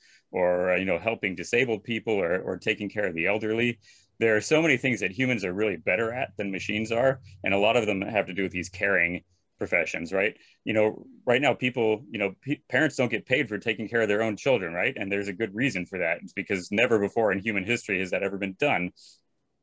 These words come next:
However, there really is a lot of work that goes into raising children. And so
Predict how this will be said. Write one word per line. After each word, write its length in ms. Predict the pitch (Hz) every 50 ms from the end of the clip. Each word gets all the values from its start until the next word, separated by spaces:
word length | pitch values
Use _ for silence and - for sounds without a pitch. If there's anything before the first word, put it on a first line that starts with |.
| _ - _ _ - - _ _
However, 360 | 131 139 180 175 113 98 90
there 120 | 101 117
really 220 | 139 160 139 120 107
is 100 | 98 101
a 60 | 104
lot 160 | 101 101 101
of 80 | 101 98
work 180 | 147 180 -
that 140 | - 95 90
goes 220 | 98 87 87 87
into 260 | 92 90 87 - 92 87
raising 340 | 87 87 85 78 90 87
children. 480 | 82 - 90 85 82 85 87 87 90 - _ _ _ _ _ _ _
And 180 | - 104 98 98
so 380 | - - 107 98 101 98 -